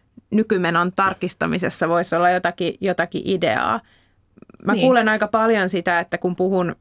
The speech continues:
Speaker 1: puhun vaikkapa juuri siitä, että pitäisi siirtyä tällaisesta rankaisukeskeisestä huumepolitiikasta ratkaisukeskeiseen ja tavallaan keskittyä enemmän etsimään niitä toimivia, vaikuttavia keinoja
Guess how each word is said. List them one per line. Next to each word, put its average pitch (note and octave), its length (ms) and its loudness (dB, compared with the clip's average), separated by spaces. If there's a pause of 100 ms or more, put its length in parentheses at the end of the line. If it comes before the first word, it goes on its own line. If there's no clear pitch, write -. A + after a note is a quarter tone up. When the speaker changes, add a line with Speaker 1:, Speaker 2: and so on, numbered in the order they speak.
(100)
Speaker 1:
puhun A3+ 260 4
vaikkapa F3 420 0
juuri E3+ 280 0
siitä, F3 400 0
että D#3+ 200 -4
pitäisi - 340 -4
siirtyä F3 480 0
tällaisesta D#3+ 540 -2
rankaisukeskeisestä F3 1160 -2
huumepolitiikasta E3 1160 -4
ratkaisukeskeiseen F3+ 1200 -2
ja D#3+ 80 -4
tavallaan D#3+ 440 0
keskittyä E3+ 540 -4
enemmän F3+ 400 0
etsimään D#3+ 460 -4
niitä F3+ 180 -6
toimivia, E3+ 500 0
vaikuttavia E3 580 -2
keinoja D#3+ 460 -2